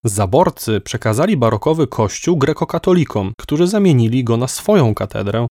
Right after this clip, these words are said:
zmieniając wygląd świątyni i przebudowując przylegający do kościoła klasztor. W latach tysiąc dziewięćset dziewięćdziesiąt dwa do tysiąc dziewięćset dziewięćdziesiąt sześć rozebrano drewnianą kopułę, a w ciągu kolejnych dwóch lat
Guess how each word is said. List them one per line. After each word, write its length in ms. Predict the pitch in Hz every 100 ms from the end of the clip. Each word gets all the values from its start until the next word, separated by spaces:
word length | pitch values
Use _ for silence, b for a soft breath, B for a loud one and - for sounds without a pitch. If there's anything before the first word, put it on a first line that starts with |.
| -
zmieniając 580 | 107 101 107 147 127
wygląd 420 | 101 120 147 120 101
świątyni 640 | - 92 92 123 113 -
i 60 | 104
przebudowując 880 | - 107 101 101 98 160 180 160
przylegający 760 | - - 101 95 98 104 113 135
do 120 | 147
kościoła 500 | - 170 - 95 92
klasztor. 560 | - 107 82 - - - _ _ _
W 100 | 104
latach 420 | 107 139 117 101
tysiąc 420 | - 110 110 101 -
dziewięćset 560 | 98 107 131 123 101 95
dziewięćdziesiąt 720 | 98 95 101 123 - 101 98
dwa 440 | 98 98 123 101
do 140 | 92 90
tysiąc 380 | 104 - 98
dziewięćset 520 | 107 120 117 104 - 98
dziewięćdziesiąt 600 | 101 95 98 95 131 -
sześć 460 | - 160 - - - -
rozebrano 640 | 110 101 104 98 135 151
drewnianą 520 | 110 110 92 117 107 101
kopułę, 480 | 95 - 147 131 127 -
a 60 |
w 100 | 110
ciągu 360 | - 127 123 104
kolejnych 580 | - 101 151 185 110 117
dwóch 440 | 90 101 123 151
lat 300 | 107 101 123